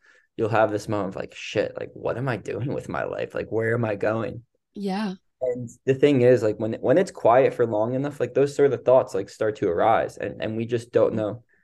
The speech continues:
Speaker 1: how to deal with it, because what we start to realize is, you know, we're all limited by time. Like, we all have a very limited amount of time on this planet. And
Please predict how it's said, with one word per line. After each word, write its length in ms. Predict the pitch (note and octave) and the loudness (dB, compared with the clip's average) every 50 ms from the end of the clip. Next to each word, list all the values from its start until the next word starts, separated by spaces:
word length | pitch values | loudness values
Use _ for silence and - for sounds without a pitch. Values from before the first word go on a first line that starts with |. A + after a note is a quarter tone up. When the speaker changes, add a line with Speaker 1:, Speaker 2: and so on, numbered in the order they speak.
| _ _ _ _ | _ _ _ _
Speaker 1:
how 120 | - A#2+ A2 | 0 2 2
to 80 | G#2+ | 2
deal 240 | F#2+ - G#2+ A2 A2 | 0 -2 -2 0 0
with 180 | G#2 G2 - - | 0 0 0 -2
it, 200 | F#2+ F#2+ - - | -4 -4 -4 -8
because 380 | G#2 - - G#2 G#2+ G2 - | -6 -2 0 0 0 0 -2
what 120 | - - - | -2 -2 -2
we 80 | A2+ | -4
start 300 | A2+ - - B2 B2+ B2 | -2 2 4 6 6 4
to 120 | - A2+ G#2+ | 2 -2 -4
realize 600 | A2 A#2 A#2 A2+ A2+ G#2+ G2+ G2 G2 G2+ G#2+ G#2+ | -2 0 0 2 2 0 0 0 0 -2 -2 -4
is, 280 | G#2 G#2 G2+ G#2 - _ _ _ _ _ _ _ _ _ _ _ _ _ _ _ | -6 -6 -6 -8 -12 _ _ _ _ _ _ _ _ _ _ _ _ _ _ _
you 120 | - A#2 A2+ | -4 -2 0
know, 140 | A2 A2 G#2+ | 2 4 4
we're 180 | A2 A2 - | 4 6 6
all 280 | F#2 A#2 A#2+ A#2+ A2+ G#2+ | 8 8 8 8 6 4
limited 360 | A2 A2 G#2+ G#2 G2+ G#2 G2 | 2 0 0 0 -2 -4 -2
by 160 | F#2 D#2 C2+ | -2 -4 -4
time. 380 | - - - - - - - - - | -6 -8 -10 -10 -10 -10 -10 -12 -8
Like, 180 | - G#2 G2 - | -8 -6 -6 -2
we 100 | G#2 F#2 | 0 2
all 200 | - G#2+ G#2+ F#2+ | 4 4 4 2
have 240 | - G#2 G#2 G2+ G2+ | 2 -2 -2 -2 0
a 220 | G2+ G#2+ G#2+ G#2+ - | 0 -2 -2 -4 -8
very 520 | G#2 G2+ A2+ G#2+ G#2+ A2 A2 A2 A2+ A2+ - _ - | -6 0 2 4 4 4 2 0 -2 -4 -10 _ -10
limited 540 | A2 A2+ A2 G#2+ A2 G#2+ A2 A2 A2 B2 - | -4 -2 -2 -2 0 -2 -4 -4 -6 -10 -10
amount 300 | - G#2+ G#2 G2 G#2 F2+ | -8 -4 -4 -2 -4 -4
of 100 | - - | -6 -8
time 300 | - - F2+ G2 F2+ F2 | -8 -6 -6 -4 -4 -6
on 140 | B1+ D2+ F2 | -6 -6 -8
this 140 | D2 - - | -8 -10 -10
planet. 460 | - - G#2 G2+ - F#2+ E2 - - _ _ _ _ _ - - _ _ _ _ _ _ _ _ _ - | -8 -6 -6 -4 -4 -6 -8 -10 -12 _ _ _ _ _ -20 -20 _ _ _ _ _ _ _ _ _ -4
And 560 | A2 A#2 A#2 A#2 A#2 A2+ A2+ A2 A2 G2 F2 | 0 0 2 2 2 0 0 -2 -2 -4 -6